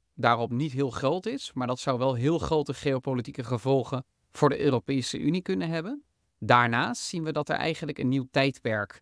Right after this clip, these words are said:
ingeluid is in de laatste jaren, een nieuw geopolitiek tijdperk. En dat betekent dat de keuzes die de komende jaren gemaakt gaan worden, nog decennia lang gevoeld gaan worden. Op het gebied van klimaat, op het gebied van defensie, op het gebied van migratie.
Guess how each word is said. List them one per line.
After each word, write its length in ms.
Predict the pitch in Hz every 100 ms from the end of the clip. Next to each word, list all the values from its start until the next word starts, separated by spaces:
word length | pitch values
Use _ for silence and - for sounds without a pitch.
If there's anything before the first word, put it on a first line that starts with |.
| _
ingeluid 640 | - 147 131 - 110 104 104
is 160 | -
in 40 | 110
de 80 |
laatste 380 | 104 104 - -
jaren, 400 | 110 104 107 160
een 80 | 156
nieuw 160 | 127 127
geopolitiek 760 | - 123 110 127 110 - 147
tijdperk. 760 | - 117 113 - 113 143 240 - _ _ _
En 160 | - 147
dat 120 | 170
betekent 340 | 156 175 151
dat 120 | 147
de 120 | 135 -
keuzes 420 | 180 202 - 123
die 100 | 131
de 100 | 127
komende 360 | 165 180 180
jaren 280 | 147 131 113
gemaakt 420 | - 107 123 185
gaan 160 | - 185
worden, 340 | 170 208 285 -
nog 180 | 135 117
decennia 580 | 123 - 180 202 185
lang 220 | 147 143 135
gevoeld 400 | 107 - 156 -
gaan 200 | 107 107
worden. 300 | 107 - - _ _
Op 140 | - 127
het 100 | -
gebied 260 | 120 120
van 140 | 170 156
klimaat, 540 | 208 202 214 220 -
op 60 | 127
het 100 | -
gebied 240 | 117 123
van 120 | 160
defensie, 680 | 160 - 208 196 - 208 -
op 100 | 135
het 80 | -
gebied 340 | 120 120 -
van 320 | 147 131 127 _ -
migratie. 840 | 156 143 180 190 190 - 185